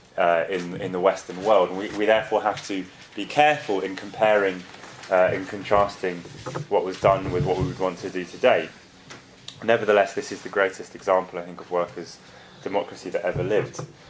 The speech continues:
So, i-, on the third of January nineteen eighteen, so, uh, just under two months after the taking of power,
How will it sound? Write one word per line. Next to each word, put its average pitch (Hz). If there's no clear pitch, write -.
So, 101
i-, 131
on 123
the 127
third 165
of 139
January 131
nineteen 107
eighteen, 90
so, 101
uh, 92
just -
under 113
two 123
months 113
after 98
the 90
taking 95
of 90
power, 95